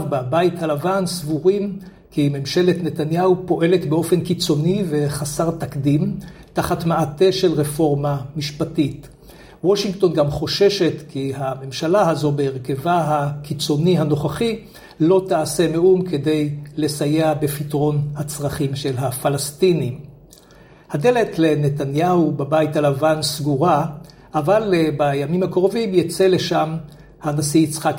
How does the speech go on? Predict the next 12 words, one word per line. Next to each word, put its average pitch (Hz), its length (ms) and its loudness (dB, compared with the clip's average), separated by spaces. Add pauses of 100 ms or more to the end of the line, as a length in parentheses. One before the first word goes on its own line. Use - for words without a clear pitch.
הרצוג. 139 520 -2 (380)
הוא 139 100 -2
ייפגש 147 500 -2
עם 143 100 -2
הנשיא 143 400 -4
ביידן 170 420 0
ועם 151 200 -4
בכירים 143 440 -2
אחרים. 127 560 -4 (140)
לקראת 147 340 -2
הנסיעה 160 560 2
נפגש 156 600 0